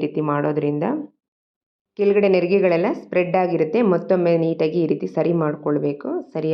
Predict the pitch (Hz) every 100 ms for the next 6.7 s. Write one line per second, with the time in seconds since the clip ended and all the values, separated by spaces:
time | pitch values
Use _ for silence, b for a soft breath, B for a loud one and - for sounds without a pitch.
0 | 151 147 - 180 156 156 156 175 - 143
1 | 147 - 285 370 - _ _ _ _ _
2 | _ _ _ _ _ _ _ _ _ -
3 | 165 202 370 - - 165 160 151 156 151
4 | 220 196 156 147 156 269 - - _ _
5 | 165 160 165 165 175 170 160 156 156 151
6 | - 156 151 151 147 151